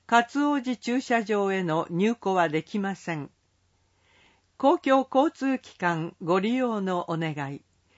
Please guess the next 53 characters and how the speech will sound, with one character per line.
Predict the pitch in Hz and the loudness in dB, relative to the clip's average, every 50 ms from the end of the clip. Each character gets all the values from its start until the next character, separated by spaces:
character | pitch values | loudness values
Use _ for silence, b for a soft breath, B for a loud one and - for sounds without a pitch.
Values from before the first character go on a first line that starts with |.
| b b b b b - | b b b b b -10
十 | 185 185 254 269 | -2 2 2 2
一 | 254 - - 240 | 2 2 0 0
月 | 220 233 277 - - | 0 0 -2 -2 -6
か | - 196 190 | -4 -2 2
ら | 196 185 180 | 2 2 2
十 | 170 226 254 | 2 0 0
二 | 254 254 247 | 0 0 0
月 | 240 254 254 - 190 | -2 -2 -4 -6 -12
中 | - - - 233 254 262 | -10 -4 -2 -2 -2 0
旬 | 240 254 240 220 214 202 | -2 -2 -2 -2 -2 0
の | 202 196 196 - - | 2 2 0 0 -2
紅 | - - 220 262 294 262 | -2 0 2 2 2 2
葉 | 254 254 240 | 0 -2 -2
シ | 220 - - 214 208 202 | -4 -4 -4 -4 -4 -2
ー | 165 | -2
ズ | 156 147 | -2 -4
ン | 147 147 143 | -2 -2 -2
は | 139 143 147 B B B B B - | -4 -4 -4 B B B B B 0
大 | 147 190 226 277 254 | 2 4 4 4 2
渋 | - 269 262 | 0 -2 -2
滞 | 262 - - 156 147 143 131 | -2 -2 -2 -2 -2 0 0
が | 147 143 139 - | 0 0 0 0
予 | - 170 156 156 | -2 -4 -4 -4
想 | - - 180 185 175 | -2 -2 -2 -2 -2
さ | 151 - 170 151 | -2 -6 -6 -4
れ | 151 147 143 | -4 -6 -6
ま | 147 160 190 | -6 -6 -8
す。 | - - - - _ b b b b b b b b b b b - | -8 -12 -18 -20 _ b b b b b b b b b b b -2
箕 | 180 208 226 | 0 2 4
面 | 233 240 233 233 | 4 4 4 2
公 | - - 226 214 202 196 | 2 2 4 4 4 4
園 | 180 170 160 156 151 | 2 0 0 0 0
へ | 156 160 156 - _ | 0 -2 -2 -4 _
お | 165 | -8
越 | 147 - 214 190 - | -6 -6 -8 -6 -4
し | - | -4
の | 208 202 208 | -2 -2 -2
際 | 208 - 220 208 196 175 156 | -2 -2 -2 0 0 0 -2
は、 | 156 156 156 B B B B B _ | -2 -4 -4 B B B B B _
公 | - 262 269 330 | 2 4 4 4
共 | - - 269 269 262 - - | 4 2 2 2 2 2 4
交 | 254 254 294 - | 4 4 4 2
通 | - 254 254 254 | -2 -2 -2 -2
機 | 247 - - | -4 -6 -8
関 | - - 185 165 156 151 147 | -6 -4 -2 -2 -2 -2 -2
を | 143 143 123 | -4 -4 -4
ご | 151 147 156 | -2 -2 0
利 | 160 175 175 | 0 0 0
用 | 170 170 160 | 0 -2 -4
く | 151 - 151 | -6 -8 -6
だ | 139 151 156 | -6 -6 -6
さ | - - 156 147 | -6 -4 -4 -4
い。 | 143 139 | -4 -6